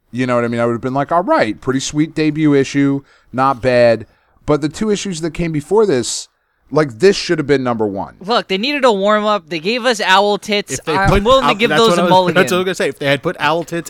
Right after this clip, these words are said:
Speaker 3: in this issue, it would be perfect comic.
Speaker 2: Agreed. You know what? Agre-, they should have given the Medusa chicks bigger boobs, more cleavage. Would have been best book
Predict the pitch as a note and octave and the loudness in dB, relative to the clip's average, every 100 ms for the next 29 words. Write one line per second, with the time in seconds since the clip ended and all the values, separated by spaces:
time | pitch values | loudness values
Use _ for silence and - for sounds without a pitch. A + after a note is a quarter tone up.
0 | - D#3 D#3 E3+ E3+ - E3+ - F#3 G3 | -4 -4 -2 -4 -4 -6 -8 -6 -4 -4
1 | - - - C#3 C#3+ C3 B2 C3 B2 B2 | -8 -20 -6 -2 0 0 0 -4 -4 -6
2 | - A#2+ - A#2 G#2+ F2 - _ _ _ | -4 -10 -6 -6 -6 -8 -18 _ _ _
3 | - _ _ _ _ _ _ - - - | -20 _ _ _ _ _ _ -20 -20 -20
4 | - F#3+ E3 F#3+ B3+ E3 C3+ G3 B3 G3+ | -8 -6 0 0 2 -2 -2 0 2 0
5 | F#3 F#3+ E3+ F3+ - G#3+ G3 G#3 F#3+ G#3+ | -4 -6 -4 -2 -2 -2 0 0 -2 -6
6 | G3+ - _ - E3+ D#3+ G#3 G3+ G3+ A#3 | -8 -14 _ -6 -4 -2 -4 -4 -4 -4
7 | - C#3+ B2+ G3 A#3+ A#3+ A3 A#3 A3+ F#3+ | -4 -12 -4 0 2 2 2 2 0 -4
8 | - _ C#3 F3+ C4 B3+ A#3+ A3 F#3+ G#3 | -18 _ -4 2 2 2 -2 -4 -4 -6
9 | F#3 _ _ - D#3+ G3 G3 F3+ F3+ C#3 | -8 _ _ -4 0 2 2 4 2 2
10 | E3 D#3 | -2 -2